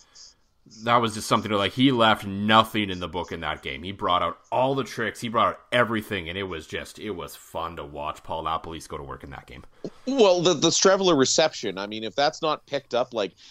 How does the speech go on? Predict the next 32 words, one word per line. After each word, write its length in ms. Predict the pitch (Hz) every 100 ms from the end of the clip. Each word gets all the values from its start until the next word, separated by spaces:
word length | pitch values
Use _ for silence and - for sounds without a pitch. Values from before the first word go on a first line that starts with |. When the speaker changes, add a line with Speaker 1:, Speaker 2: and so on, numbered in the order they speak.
| _
Speaker 2:
if 140 | 117
Hamilton's 520 | 113 139 170 160 156 120
not 280 | 113 123
in 80 | 123
a 60 | 101
punt 280 | - 120 -
safe 340 | - 101 -
spot 320 | - 131 135
there, 300 | 147 143 180 - _ _ _
that's 240 | - 147 160
probably 420 | - 165 160 127
a 40 |
touchdown. 460 | 101 117 - - - _ _ _ _ _ _ -
Speaker 1:
Mm-hmm. 180 | 98 95 78 -
Speaker 2:
Or 160 | 151 147
at 100 | 151
least 260 | 165 165
a 80 | 151
very 720 | 110 98 92 147 151 143 131
long 440 | 120 113 107 107 98
run. 260 | 95 110 80 87
Like, 180 | 104 104
the 80 | 117
fact 440 | - 147 151 -
that 180 | 123 -
the, 180 | 113 110
the, 280 | 113 107 104
the, 320 | 101 110 104 87
the 120 | 104
fake 480 | - - 151 151 -
to 260 | - - 165
Streveler 720 | 151 - 147 147 113 95 87